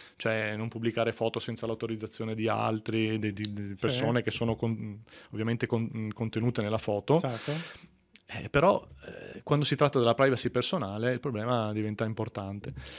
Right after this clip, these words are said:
Speaker 1: E l'altro aspetto qual è? Che la tecnologia,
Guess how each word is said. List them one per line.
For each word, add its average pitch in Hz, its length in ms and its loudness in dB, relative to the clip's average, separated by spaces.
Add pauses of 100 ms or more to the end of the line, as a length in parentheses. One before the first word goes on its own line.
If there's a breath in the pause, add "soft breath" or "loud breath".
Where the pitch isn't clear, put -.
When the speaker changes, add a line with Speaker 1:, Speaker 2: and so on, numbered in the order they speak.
(400 loud breath)
Speaker 1:
E 214 140 10
l'altro 233 260 12
aspetto 226 300 8
qual 135 160 10
è? 110 280 6
Che 170 220 6
la 127 120 6
tecnologia, 180 760 2